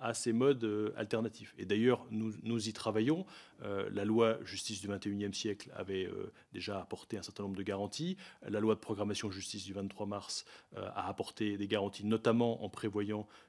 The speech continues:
une certification, euh, des plateformes en ligne, parce que, euh, la difficulté n'est pas tant, euh, les modes alternatifs qui existent dans le monde physique. Nous avons les conciliateurs, ils sont nommés par, euh, les premiers présidents de cour d'appel.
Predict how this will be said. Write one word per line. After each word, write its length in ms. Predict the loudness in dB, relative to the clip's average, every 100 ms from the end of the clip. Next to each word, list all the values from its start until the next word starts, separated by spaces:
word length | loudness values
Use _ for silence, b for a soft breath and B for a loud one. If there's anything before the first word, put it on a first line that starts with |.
| -10
une 160 | -8
certification, 1000 | 0 0 0 -6 -8 -2 -2 0 -2 -6 -8 B B -14
euh, 100 | -14 -14 _ -20 _ -20 _ -10
des 160 | -8
plateformes 460 | 0 0 4 4 6
en 80 | 6
ligne, 240 | 6 4
parce 180 | 2 4
que, 200 | 6 6 B B
euh, 300 | -4 -2 -2 -2
la 200 | 2 2
difficulté 580 | 2 -4 -2 2 8 8
n'est 120 | 8
pas 160 | 6
tant, 340 | 4 4 4 0 B B B -10
euh, 220 | -4 -2
les 180 | 2 4
modes 220 | 8 8
alternatifs 800 | 8 6 4 2 0 -4 -4 -12 _
qui 120 | -4
existent 400 | -2 0 -2 0
dans 160 | -2 0
le 60 |
monde 180 | -2 -4
physique. 420 | -6 -2 -2 -2
Nous 120 | 0
avons 180 | 0 2
les 80 | -2
conciliateurs, 800 | -2 -2 2 2 4 6 6 4
ils 60 | -2
sont 160 | -4
nommés 320 | 0 2 2
par, 360 | 2 0 0 -2
euh, 240 | -6 -4 -2
les 120 | -2
premiers 280 | -2 -2 -4
présidents 400 | -4 -6 -4 -4
de 80 | -4
cour 160 | -2
d'appel. 440 | -2 2 2 2